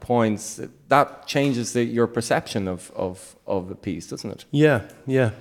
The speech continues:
Speaker 2: absolutely. Yeah.
Speaker 1: Mm.
Speaker 2: You wanted me to elaborate?
Speaker 1: Yeah, I would.
Speaker 2: Um, yeah, I think that, um, you know, sometimes when I'm doing something like this, I'm, I'm composing the music and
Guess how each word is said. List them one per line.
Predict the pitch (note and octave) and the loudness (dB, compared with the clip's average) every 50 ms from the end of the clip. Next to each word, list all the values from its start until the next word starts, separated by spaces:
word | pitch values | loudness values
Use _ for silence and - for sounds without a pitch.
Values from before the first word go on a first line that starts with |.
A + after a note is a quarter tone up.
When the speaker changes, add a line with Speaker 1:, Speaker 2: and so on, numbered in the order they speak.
| - - | -10 -8
Speaker 2:
absolutely. | - A2+ - - - A2 A2 A2 - F#2 F#2 F2+ - - _ _ _ _ - _ - | -8 -8 -6 -4 -2 0 0 0 0 -2 -6 -8 -10 -18 _ _ _ _ -20 _ -16
Yeah. | G2+ F2 - _ _ _ _ _ _ _ _ _ | -16 -16 -16 _ _ _ _ _ _ _ _ _
Speaker 1:
Mm. | A#2 G#2 G#2 G#2 - _ _ _ _ _ _ _ _ | -10 -10 -10 -12 -16 _ _ _ _ _ _ _ _
Speaker 2:
You | G#2 F#2+ | -6 -6
wanted | F#2 F#2 F2+ | -4 -4 -4
me | F2 F2 E2+ | -6 -6 -8
to | - - E2 | -8 -8 -6
elaborate? | E2+ F2 F2 E2+ E2 F2+ F2 F2 E2 | -4 -4 -4 -4 -4 -6 -6 -2 0
Speaker 1:
Yeah, | B2+ B2 A#2+ A#2 B2 C#3+ | 4 6 8 10 10 10
I | E3+ D#3+ A#2 A2 A2 | 10 10 8 8 8
would. | A2+ B2 D#3 F#3+ F#3+ B2+ - - - - - - - - - - - - - - - - - - - - - - - - - - - - - - - - | 8 8 10 10 10 8 6 2 -4 -8 -8 -8 -8 -8 -8 -8 -8 -10 -10 -10 -10 -12 -12 -12 -14 -14 -16 -16 -18 -18 -20 -20 -20 -20 -20 -20 -2 2
Speaker 2:
Um, | G2+ F#2 F#2 F2+ F2+ F#2 E2+ D#2+ - - - - - _ _ _ - - _ _ - - - - - - - _ _ _ _ | 4 6 6 6 6 4 2 0 -4 -14 -20 -20 -20 _ _ _ -20 -20 _ _ -20 -20 -20 -20 -20 -20 -20 _ _ _ _
yeah, | E3+ F3+ F3+ D#3+ A2+ F#2+ F2+ - - - - - - - - _ | 10 12 12 12 10 8 6 2 -6 -12 -16 -18 -20 -20 -4 _
I | A#2+ | 0
think | A#2 - D#3 D3+ A#2+ - | 6 8 8 8 10 10
that, | A#2+ A2 F#2 - - | 8 8 10 8 6
um, | G#2 G2+ F#2+ F#2 F2+ F2 E2+ D#2+ - - - - - - - | 6 8 8 6 6 4 2 0 -4 -10 -16 -18 -12 2 6
you | |
know, | B2+ B2 | 6 8
sometimes | - - D3+ C#3 D3 B2+ A#2 - | 10 8 8 10 10 8 10 8
when | A2+ | 8
I'm | G#2 G#2 | 8 8
doing | F#2+ G#2 G#2 G#2+ G2+ | 10 10 10 10 8
something | F#2+ - F#2+ F2+ F2+ F2 | 6 4 2 4 4 4
like | F2 E2+ E2+ - | 4 2 2 4
this, | F#2+ F2 E2 - - - - - - - _ _ _ - _ - _ _ _ _ | 2 2 2 0 -6 -8 -10 -14 -16 -20 _ _ _ -20 _ -20 _ _ _ _
I'm, | E2+ E2 D#2+ - | -4 -4 -4 -4
I'm | E2+ E2+ D#2+ D#2 D#2+ - - | -6 -6 -6 -6 -8 -10 -14
composing | - - - F#2 E2+ E2 D2+ D2+ | -16 -4 -2 0 0 0 0 -2
the | D#2 | -2
music | D#2 D#2+ D#2+ D#2+ D#2 D#2+ D2+ D2 - - | 0 0 0 0 0 0 -4 -4 -6 -10
and | D#2 D2 C#2+ | -10 -10 -10